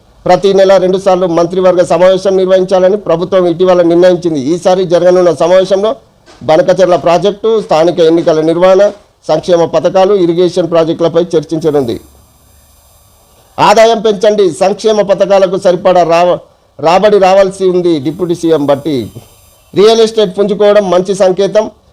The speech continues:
నాన్ ట్యాక్స్ రెవెన్యూ కేంద్ర నిధులపై దృష్టి పెట్టండి. ప్రజలపై ఎలాంటి భారం మోపొద్దని అధికారులకు ఆదేశం. రాష్ట్ర వ్యాప్తంగా ముప్పై ఆరు వేల కోట్ల పనులు జరుగుతున్నాయి. సంక్షేమానికి ఇప్పుడు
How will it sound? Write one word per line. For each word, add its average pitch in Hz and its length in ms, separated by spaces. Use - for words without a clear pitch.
నాన్ 185 280
ట్యాక్స్ 208 300
రెవెన్యూ 196 400
కేంద్ర 196 420
నిధులపై 190 480
దృష్టి 175 320
పెట్టండి. 180 400
ప్రజలపై 190 540
ఎలాంటి 196 340
భారం 190 320
మోపొద్దని 185 460
అధికారులకు 180 460
ఆదేశం. 180 400
రాష్ట్ర 190 320
వ్యాప్తంగా 196 460
ముప్పై 180 360
ఆరు 185 160
వేల 208 260
కోట్ల 196 300
పనులు 185 300
జరుగుతున్నాయి. 180 560
సంక్షేమానికి 220 600
ఇప్పుడు 202 440